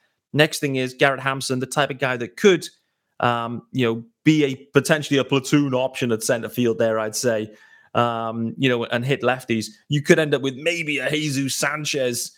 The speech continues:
uh, you know, Garrett Hampson platoon situation perhaps at center field if you really needed it, if you were in a bind, let's say. So I don't think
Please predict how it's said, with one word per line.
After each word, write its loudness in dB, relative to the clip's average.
uh, -2
you -2
know, -2
Garrett 2
Hampson -2
platoon 0
situation -2
perhaps -2
at -8
center -2
field 0
if -6
you 0
really 0
needed 0
it, 4
if -6
you 2
were -2
in 0
a 0
bind, 0
let's -2
say. -4
So 0
I 8
don't 4
think 0